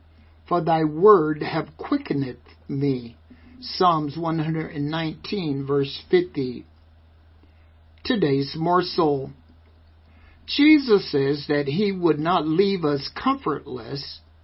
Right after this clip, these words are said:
but that he would come to us. He said that when the Comforter is come, he will come and lead us and guide us into all truth.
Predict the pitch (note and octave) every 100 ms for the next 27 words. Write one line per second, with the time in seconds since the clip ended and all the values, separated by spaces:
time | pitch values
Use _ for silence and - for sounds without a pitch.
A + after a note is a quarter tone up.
0 | _ - _ _ - - F#3 F3 E3 E3
1 | G3 G#3 F3+ D#3+ - C4+ B3 D#3 C#3+ -
2 | B3 A3 A#2+ - - - - - - -
3 | - - - - - - _ - - -
4 | C4+ - B3 A#3 F3 E3 D#3+ F3 F3 E3
5 | E3 - C#4 C#4 F#3+ E3 D#3 D3 C#3 -
6 | B3 A3 C3+ C#3+ - G3+ F#3+ F#3+ E3+ D3
7 | C#3 - A3+ G#3+ C#3 C#3+ D#3+ - - -
8 | - - - D#3 D#3+ F3 A3+ G#3 D#3 D3
9 | C#3+ - - D3+ C#3+ D3 F#3+ F#3+ D3 C3
10 | C#3 - - D3 D#3 D#3+ D#3+ D3 C#3 C#3
11 | - A3+ G3 B2